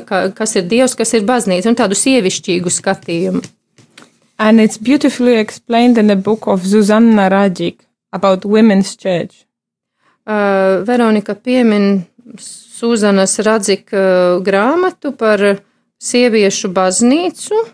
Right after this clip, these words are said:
Speaker 2: Um, but it also explains that those hopes were to large extent, um,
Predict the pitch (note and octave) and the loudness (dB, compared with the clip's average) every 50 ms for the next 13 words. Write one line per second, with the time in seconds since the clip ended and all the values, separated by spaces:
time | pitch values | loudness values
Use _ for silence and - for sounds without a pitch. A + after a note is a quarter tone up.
0 | _ _ _ _ _ - - - - _ _ _ - G3+ G3+ G3 G3 G3 G3 F#3+ | _ _ _ _ _ -20 -20 -20 -20 _ _ _ -6 -2 0 2 2 4 2 2
1 | - - _ _ _ _ _ _ _ _ - - A3 A3 G#3+ A3 G#3 A#3 - - | 0 -2 _ _ _ _ _ _ _ _ -4 -2 -2 -2 0 -2 -4 -4 -2 0
2 | G#3 B3+ C#4 C4+ - - A3+ G#3+ G#3+ - - - _ - A3 A3 A3 A#3+ A3+ A3 | 0 0 0 0 0 0 0 0 0 -2 -8 -14 _ -2 0 2 4 2 2 0
3 | - - G3+ G3+ F#3+ G3 G3 G3+ G3+ G#3 G3 - - - A#3+ A#3 A3+ A3 A3+ - | -2 -4 -4 -4 -4 -4 -4 -2 -2 -2 -2 -4 -4 -2 0 0 0 -2 -4 -8
4 | - - - _ _ _ _ _ - G#3+ G#3 G#3 G#3 G3+ G3+ G3+ _ _ _ _ | -14 -16 -16 _ _ _ _ _ -10 -4 0 2 2 2 0 -2 _ _ _ _
5 | - - G#3+ F#3+ F#3+ F#3+ G3+ G#3 G#3+ G#3+ G#3 G3+ - - - F#3+ - - - _ | -6 -6 -4 -4 -2 0 0 2 2 2 0 -2 -4 -8 -10 -12 -12 -16 -18 _
6 | - F#3 F3+ F3+ F3 F3+ F3+ F3 - - _ _ _ _ _ _ _ _ _ _ | -6 -4 -2 0 0 0 0 -2 -6 -16 _ _ _ _ _ _ _ _ _ _
7 | _ - F3+ F3+ F3 F3 F3 F3 F3 F3 E3+ - | _ -4 -2 0 0 0 0 0 0 -2 -2 -6